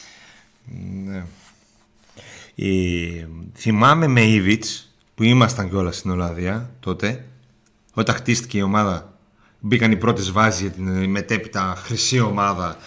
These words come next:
την ομάδα που έμεινε στην ιστορία, που ξεπέρασε ακόμα και την ομάδα της δεκαετίας του εβδομήντα σε τίτλους, σε θρύλο και σε δόξα, είναι κάτι άλλο τώρα που δεν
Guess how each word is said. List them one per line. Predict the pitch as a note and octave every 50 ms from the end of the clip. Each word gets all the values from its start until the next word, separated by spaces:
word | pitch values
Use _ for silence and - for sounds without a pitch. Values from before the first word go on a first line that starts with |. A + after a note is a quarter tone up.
| - - -
την | - D#3 D3 C3
ομάδα | A#2+ A#2 A#2 A#2+ A#2+ A2+ G#2+ G#2+ G2+ F#2 F#2 - - - _ _ _ _ _ _
που | - A2+ A2 A2 G2+ G2 F#2+ F#2 - - - - _ _ _ _
έμεινε | - A2+ A2+ A2 G#2+ G2+
στην | F#2+ - G#2+
ιστορία, | G2 - - G2+ G2 G2+ G#2+ G#2 F#2+ F2+ E2 D#2 - - _ -
που | B2
ξεπέρασε | - - - C#3+ B2 - D3+ D#3 D#3+ D3+ C3 C3 C3
ακόμα | B2 C#3+ D3 D3
και | B2+ C3
την | B2 B2+
ομάδα | B2 C3+ C#3+
της | C#3 B2+
δεκαετίας | B2 B2+ A#2+ A#2 C3+ B2+
του | C3
εβδομήντα | A#2+ G#2 A2+ A2+ B2 C3 A#2+ A#2 G#2+
σε | - - A#2+
τίτλους, | G#2+ - G#2+ G2 F#2+ - A2+ B2 C3+ - - - - - - - - _ _ _ _ _ _ - - - - - - - - - - - - - - -
σε | - - - A#2+ A2+ G#2
θρύλο | F#2 - A#2+ A2+ A2+ A#2 A2+ A2+
και | A2 - G#2+
σε | - - G2+
δόξα, | G2+ G2+ G#2 F#2+ A2 A#2 A2+ - - A2+ G#2+ G#2 G#2 G#2 G#2+ G#2+ A2+
είναι | A2 G2+
κάτι | G#2 A2+ G#2 - G#2+ G2+ G2 G2
άλλο | F#2+ F#2 E2+ E2 D#2
τώρα | - - D#2+ D#2+
που | - - E2
δεν | D#2+ E2+ E2 D#2